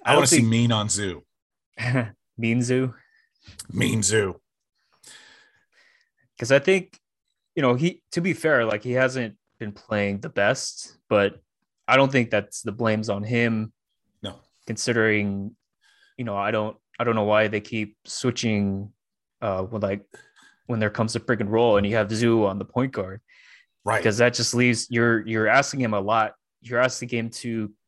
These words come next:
Speaker 1: control the dribble penetration and then rim protect, but then also rebound the ball when it, when it comes off. So that's,
Speaker 2: Yeah.
Speaker 1: I don't know how
Speaker 2: That's
Speaker 1: many centers in the league can do that. Like,
Speaker 2: It's a
Speaker 1: there's
Speaker 2: little
Speaker 1: only
Speaker 2: much.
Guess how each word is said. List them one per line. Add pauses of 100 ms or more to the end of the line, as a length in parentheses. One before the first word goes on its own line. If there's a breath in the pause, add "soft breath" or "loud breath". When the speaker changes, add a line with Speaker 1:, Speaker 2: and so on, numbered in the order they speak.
Speaker 1:
control
the
dribble
penetration
and
then
rim
protect, (480 soft breath)
but
then
also
rebound
the
ball
when
it, (400)
when
it (280)
comes
off.
So
that's,
Speaker 2:
Yeah. (640 soft breath)
Speaker 1:
I
don't
know
how
Speaker 2:
That's
Speaker 1:
many
centers
in
the
league
can
do
that. (320)
Like,
Speaker 2:
It's
a
Speaker 1:
there's
Speaker 2:
little
Speaker 1:
only
Speaker 2:
much.